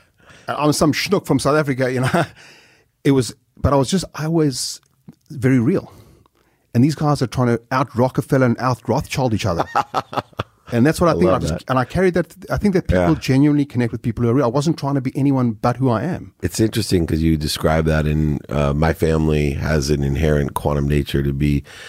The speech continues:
Speaker 2: uh, the I Q side of things.
Speaker 1: Mm-hmm.
Speaker 2: Uh, Harvard, Penn, Columbia, summa cum laude, geniuses, right? If you met my rabbi brother, there's probably, academically, Lee Steinberg's probably the only one I know I Q wise.
Speaker 1: That was with, in his league.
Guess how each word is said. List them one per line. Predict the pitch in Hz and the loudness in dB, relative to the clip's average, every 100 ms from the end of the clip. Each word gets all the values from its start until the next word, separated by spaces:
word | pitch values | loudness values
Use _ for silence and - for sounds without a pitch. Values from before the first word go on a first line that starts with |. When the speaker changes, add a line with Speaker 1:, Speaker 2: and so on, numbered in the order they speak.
| - - | -20 -10
Speaker 2:
uh, | - | -8
the | - 85 - | 0 0 2
I | 73 73 | 0 0
Q | - 76 69 | -2 -2 -2
side | - 62 65 | -4 -4 -6
of | 69 | -6
things. | - 82 - | -8 -8 -8
Speaker 1:
Mm-hmm. | 107 98 170 - | -8 -6 -8 -8
Speaker 2:
Uh, | - 69 65 65 | -4 -2 -2 -4
Harvard, | - 73 71 71 69 | -4 -4 -2 -2 -2
Penn, | - 69 69 | -2 -2 -2
Columbia, | 69 69 69 69 69 | -4 -2 -2 0 0
summa | 67 87 87 73 | 0 0 0 0
cum | - | -2
laude, | 67 67 69 69 67 | -2 -2 -2 -4 -2
geniuses, | 69 90 78 69 71 69 | 0 2 2 0 -4 -4
right? | 71 71 | -2 -4
If | 76 | -2
you | |
met | 76 85 | 0 2
my | 80 73 - - - | 2 0 -4 -18 -4
rabbi | 82 87 85 | 0 2 0
brother, | 80 80 80 78 | 2 2 2 0
there's | 76 | 0
probably, | - 85 78 78 - - - | -2 -2 -2 -2 -6 -10 -6
academically, | 87 85 85 82 73 78 | -4 0 2 0 0 0
Lee | 73 78 | 2 0
Steinberg's | - 76 73 73 - | 0 -2 0 -2 -4
probably | 73 73 | -6 -4
the | 71 | -4
only | 69 80 | 0 0
one | 76 76 | 2 0
I | 73 | 0
know | 71 73 69 | 0 0 0
I | - 73 | -2 -4
Q | - 80 | -2 -2
wise. | 71 73 73 71 | 0 0 0 -2
Speaker 1:
That | 110 | -4
was | 104 95 | -6 -6
with, | 135 107 - | -8 -8 -8
in | 120 120 | 0 0
his | 107 | 2
league. | 113 110 92 | 2 0 0